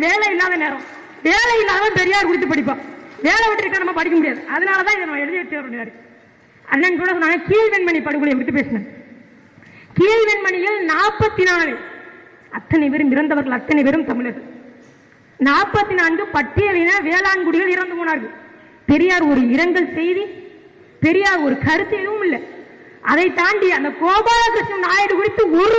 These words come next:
வார்த்தை கூட கண்டிக்கல. ஆனால் அந்த இடத்தில் நாயுடுக்கு பதிலாக ஒரு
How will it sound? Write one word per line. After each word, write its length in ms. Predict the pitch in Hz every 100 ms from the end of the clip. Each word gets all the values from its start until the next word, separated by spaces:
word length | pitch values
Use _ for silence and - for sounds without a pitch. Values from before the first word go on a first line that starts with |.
| 427
வார்த்தை 260 | 427 440
கூட 160 | 403 415 381
கண்டிக்கல. 360 | 359 302 302 214 - - - - - -
ஆனால் 260 | 269 311 359 254
அந்த 180 | 277 302 285
இடத்தில் 320 | 330 359 311 269
நாயுடுக்கு 560 | 277 339 381 359 - 277
பதிலாக 360 | 277 302 294 277 247 233 - -
ஒரு 100 | -